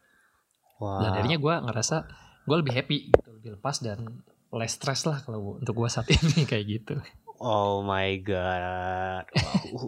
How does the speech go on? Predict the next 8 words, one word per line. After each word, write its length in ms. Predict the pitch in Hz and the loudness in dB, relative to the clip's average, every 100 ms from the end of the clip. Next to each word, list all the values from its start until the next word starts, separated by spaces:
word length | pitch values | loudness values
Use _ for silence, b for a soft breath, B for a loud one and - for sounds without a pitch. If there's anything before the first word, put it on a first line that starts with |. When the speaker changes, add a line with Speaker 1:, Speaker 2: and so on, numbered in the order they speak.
| - | -8
Speaker 1:
who, 160 | 151 143 | -6 -4
who 180 | 120 139 | -2 0
knows, 600 | 123 120 127 123 110 - | 2 2 4 2 -2 -2
right? 280 | 101 98 104 | 0 0 -2
Kayak, 420 | - 101 101 - _ _ - B B B B | -2 -2 -4 -8 _ _ -20 B B B B
man, 280 | 135 147 | 6 6
ini 200 | 139 202 | 4 2
nih, 120 | 220 | 2